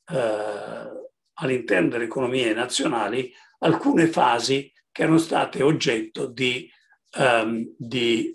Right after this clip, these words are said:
eh, trasferimento spinto all'estero, in Cina, nel sud-est asiatico, in India, eccetera, eccetera. Quindi noi, eh, diciamo, come conseguenza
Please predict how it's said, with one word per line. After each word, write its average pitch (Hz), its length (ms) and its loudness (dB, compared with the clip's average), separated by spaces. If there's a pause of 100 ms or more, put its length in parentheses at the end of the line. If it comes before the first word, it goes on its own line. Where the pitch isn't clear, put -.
eh, 110 280 -6
trasferimento 127 880 0
spinto - 760 -4 (240)
all'estero, 147 720 2
in 143 140 0
Cina, 143 560 2 (280)
nel - 160 -6
sud-est - 400 -2
asiatico, 135 600 2
in 143 140 0
India, 113 460 -4 (200)
eccetera, 123 460 0
eccetera. 110 420 -8 (280)
Quindi 208 480 6
noi, 190 680 6
eh, 170 320 -2 (100)
diciamo, 160 460 -2
come 151 220 0
conseguenza 147 840 0